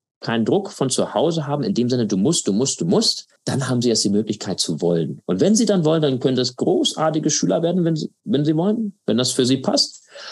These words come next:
Und wenn sie, selbst wenn sie keine großartigen Schüler werden, selbst wenn sie zum Beispiel schlechte Noten trotzdem weiter nach Hause bringen, dann ist es aber ihre freie Entscheidung gewesen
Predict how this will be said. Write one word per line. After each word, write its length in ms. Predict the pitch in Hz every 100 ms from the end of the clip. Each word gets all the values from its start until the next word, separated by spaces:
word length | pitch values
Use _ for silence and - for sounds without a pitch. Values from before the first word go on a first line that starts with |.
| - 135 _ -
Und 240 | 143 147
wenn 160 | 160 151
sie, 120 | 151
selbst 220 | 160 151
wenn 80 | 160
sie 200 | 147 143
keine 520 | - 247 320 277 - -
großartigen 580 | - 127 117 98 87 85
Schüler 300 | - 80 73
werden, 140 | 82
selbst 180 | 107 104
wenn 140 | 107 101
sie 160 | 98
zum 220 | 101 - 82
Beispiel 220 | - -
schlechte 320 | - 196 -
Noten 220 | 120 -
trotzdem 320 | - - 269
weiter 220 | 165 104 90
nach 160 | 82
Hause 220 | 76 71
bringen, 260 | - 71 - -
dann 200 | - 90
ist 160 | - 143
es 100 | -
aber 240 | 101 98
ihre 180 | 92 85
freie 380 | - 87 92 90
Entscheidung 480 | 87 - 80 104
gewesen 600 | 110 120 127 156 302 269